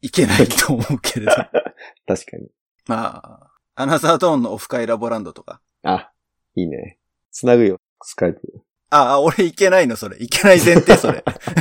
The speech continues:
Speaker 1: <laughs>
Speaker 2: じゃあ、オレゴンよ。
Speaker 1: あ、オレゴンもいいね。うん。港に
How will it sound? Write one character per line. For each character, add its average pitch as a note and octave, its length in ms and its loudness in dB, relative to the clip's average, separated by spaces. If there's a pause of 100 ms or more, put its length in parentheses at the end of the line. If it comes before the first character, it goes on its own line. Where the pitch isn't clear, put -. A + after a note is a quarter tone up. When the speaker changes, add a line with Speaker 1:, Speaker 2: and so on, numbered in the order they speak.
(460)
Speaker 1:
<laughs> - 880 -18
Speaker 2:
じ A2 100 -6
ゃ - 20 0
あ、 G#2+ 40 4
オ B2+ 80 8
レ C3 80 8
ゴ F#2+ 140 -2
ン D#2+ 60 -10
よ。 - 120 -18 (400)
Speaker 1:
あ、 D#3 120 -2
オ G3 100 0
レ G#3 100 0
ゴ A#2 140 -4
ン G2+ 60 -12
も F2+ 100 -14
い - 100 -18
い - 20 -20
ね。 E3+ 300 -12 (480)
う G2+ 80 -18
ん。 F2+ 240 -18 (320)
港 D3+ 380 -2
に E2 280 -14